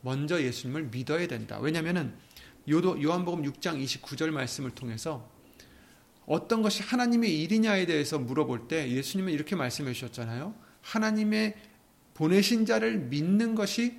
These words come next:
하나님의 일이니라." 이렇게 말씀하셨어요. 그러니까 우리는 그리스도의 일꾼으로서 하나님의 일을 해야 되는 사람들이에요. 그죠? 그런데 그 하나님의 일이라는 것이 바로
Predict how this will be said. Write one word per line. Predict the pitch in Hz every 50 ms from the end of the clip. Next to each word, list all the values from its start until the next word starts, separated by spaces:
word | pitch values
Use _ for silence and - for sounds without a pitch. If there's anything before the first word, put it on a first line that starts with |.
| - - -
하나님의 | - - - 208 196 185 170 156 143 127 131 143 160 180 - - -
일이니라." | 139 131 135 131 143 131 127 120 117 110 107 104 107 107 107 104 101 -
이렇게 | 110 113 - -
말씀하셨어요. | 135 117 110 110 - - 120 113 110 113 107 - - 143 135 - - _ _ - - - - - - -
그러니까 | - 180 175 175
우리는 | 180 214 214 226 214 160 123 - - - - - - - - _ _
그리스도의 | _ - 185 208 208 208 - 226 226 202 151
일꾼으로서 | 147 160 160 - 202 196 190 180 175 - - -
하나님의 | 185 190 226 226 220 220 214 214 208 180 135 135 143
일을 | 160 180 240 247 208
해야 | 214 214 202
되는 | 180 180 170 160 151
사람들이에요. | 147 175 170 160 160 147 135 123 117 117 120 113 -
그죠? | - 131 120 143 165 185 - - - - - - - - - - -
그런데 | - - 147 139 139 147 170 196 233 - - - - - - - - _ _ _ _
그 | - - 208 214
하나님의 | 202 - - 240 233 226 226 220 220 220 180 139
일이라는 | 143 139 151 151 139 131 123 123
것이 | 120 120 113 - 208 208
바로 | - - 127 120 143 180 214 240 233 -